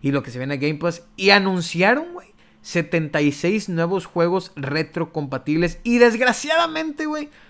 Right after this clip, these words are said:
son los últimos juegos que van a llegar de forma retrocompatible, güey. Al menos eso es lo que dijo Xbox, güey. Entonces,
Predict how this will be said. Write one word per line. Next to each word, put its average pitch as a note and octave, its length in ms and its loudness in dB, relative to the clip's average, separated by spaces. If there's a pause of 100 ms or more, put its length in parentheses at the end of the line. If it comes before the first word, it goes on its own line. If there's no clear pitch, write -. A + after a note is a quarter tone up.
(140)
son F#3 260 2
los G#3 280 0
últimos G3 640 0 (180)
juegos D#3+ 480 0
que - 100 -8
van C3 160 -6
a C3+ 60 -4
llegar A#2+ 400 -4
de A#2+ 80 -6
forma A#2+ 340 -4
retrocompatible, A2+ 1000 -12
güey. - 220 -16 (1040)
Al C3+ 120 -2
menos F3 220 2
eso D#3 160 -2
es C#3+ 40 -2
lo C3 140 -4
que B2+ 100 -8
dijo B2 240 -6
Xbox, E2 440 -12
güey. E2+ 120 -20
Entonces, C3+ 400 -6